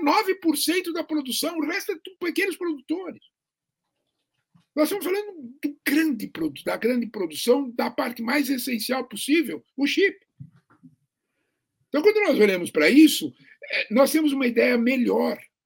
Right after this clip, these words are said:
de que é melhor, de alguma forma, manter uma política de boa vizinhança com a China, exatamente pra manter ativa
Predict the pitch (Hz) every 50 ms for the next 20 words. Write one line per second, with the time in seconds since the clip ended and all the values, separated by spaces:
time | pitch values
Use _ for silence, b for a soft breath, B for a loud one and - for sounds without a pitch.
0 | _ _ _ _ _ _ _ _ - 202 - - 247 262 240 233 226 202 - 196
1 | 208 240 269 269 262 247 _ _ _ _ 123 - 214 - - - - 233 320 349
2 | 339 311 269 - - 185 175 165 156 143 135 135 139 - _ _ _ _ - 135
3 | 202 226 214 214 - 262 269 285 262 247 254 240 - _ - 247 240 226 247 277
4 | 294 285 - - 240 220 208 202 165 135 127 190 262 294 285 269 214 226 220 202
5 | - 208 170 160 170 185 170 156 135 - - 110 95 _ _ _ _ _ _ _
6 | _ - - 240 240 226 196 165 - - - 240 294 294 247 147 131 - _ _
7 | _ _ _ _ _ _ _ _ - 190 190 170 - 208 214 214 - 190 160 170
8 | 196 208 - - - 180 170 170 160 151 139 - 175 175 175 175 - _ _ _
9 | _ _ _ _ _ _ _ _ _ - - - - - - - 220 185 156 117
10 | 101 104 87 -